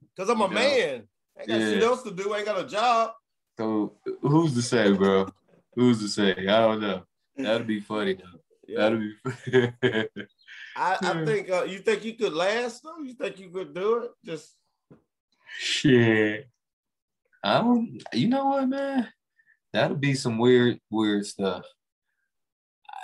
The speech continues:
Speaker 2: You know what? I don't, I, I, I wouldn't, I wouldn't, I couldn't put what I think on that.
Speaker 1: Mm. That's, that's, that's wild. Like, I couldn't,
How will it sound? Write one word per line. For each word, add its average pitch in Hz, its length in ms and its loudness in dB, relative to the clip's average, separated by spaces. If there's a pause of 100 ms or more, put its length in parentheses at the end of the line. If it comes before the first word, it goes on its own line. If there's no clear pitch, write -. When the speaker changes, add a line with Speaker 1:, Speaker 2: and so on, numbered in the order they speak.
(1800)
Speaker 2:
You 139 120 0
know 160 160 2
what? 160 200 4
I 160 140 2
don't, 147 200 0
I, 147 240 2 (100)
I, 147 160 0
I 143 220 2
wouldn't, 143 360 -2 (320)
I 127 80 0
wouldn't, 135 320 -4
I 131 100 2
couldn't 139 300 -2
put 139 140 -2
what 127 140 2
I 120 120 2
think 120 260 -4
on 123 200 -4
that. 82 160 -16 (880)
Speaker 1:
Mm. 120 240 -12 (680)
That's, 190 260 -14
that's, - 300 -14 (340)
that's 92 160 -18
wild. 101 500 -10 (360)
Like, 123 240 -6
I 135 100 -6
couldn't, 135 440 -8